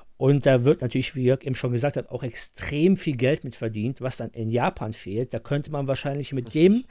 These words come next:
Speaker 1: was in einer Woche eingenommen wird, von den illegalen Seiten allein hier in Deutschland, könnte man locker noch ein, zwei Anime-Staffeln produzieren.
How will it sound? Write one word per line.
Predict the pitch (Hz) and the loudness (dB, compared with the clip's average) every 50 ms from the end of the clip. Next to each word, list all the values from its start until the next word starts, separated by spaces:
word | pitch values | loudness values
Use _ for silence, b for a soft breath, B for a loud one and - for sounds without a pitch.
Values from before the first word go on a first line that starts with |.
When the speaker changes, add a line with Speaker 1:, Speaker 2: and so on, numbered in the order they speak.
| b b b b b | b b b b b
Speaker 1:
was | - 147 - - | -8 -6 -4 -4
in | 151 131 - | -4 -6 -6
einer | - 147 165 190 190 180 185 | -2 0 2 2 4 4 2
Woche | 180 - - - | 2 0 -4 -8
eingenommen | 139 151 185 202 180 - 127 120 117 107 110 110 101 107 | -6 -2 -2 -2 -2 -2 -2 -2 -2 -2 -2 -4 -4 -4
wird, | 110 104 104 - - | -4 -4 -4 -6 -12
von | - - - - 123 | -20 -14 -10 -8 -6
den | 120 120 123 123 117 - - _ _ - 120 - _ | -4 -4 -4 -4 -6 -8 -12 _ _ -20 -20 -14 _
illegalen | - 156 190 202 165 165 156 156 156 147 | 0 2 2 2 2 2 0 0 0 -2
Seiten | 131 151 160 165 - | -2 -2 -4 -4 -6
allein | 139 135 127 127 160 185 | -6 -4 -2 -2 -2 -2
hier | 170 160 | -2 -2
in | 147 147 | -2 -2
Deutschland, | 139 147 170 - - 120 - | -4 -4 -4 -6 -8 -10 -10
könnte | - - 131 | -12 -10 -8
man | 139 139 | -6 -2
locker | 139 147 180 - - 175 147 - _ _ _ - - | -2 -2 -2 0 -2 -4 -4 -6 _ _ _ -16 -10
noch | 156 156 156 - - - - | -6 -6 -6 -6 -10 -14 -12
ein, | - 147 160 160 | -8 -8 -8 -8
zwei | - - 170 151 156 151 143 - | -8 -6 -6 -6 -4 -6 -6 -8
Anime-Staffeln | - 160 175 156 127 117 110 101 - - 104 - - 107 | -8 -6 -6 -4 -4 -4 -6 -6 -8 -12 -14 -12 -12 -14
produzieren. | 104 - 101 98 104 95 - - - 101 101 101 127 156 202 | -12 -12 -12 -12 -12 -14 -14 -12 -10 -10 -10 -8 -8 -8 -10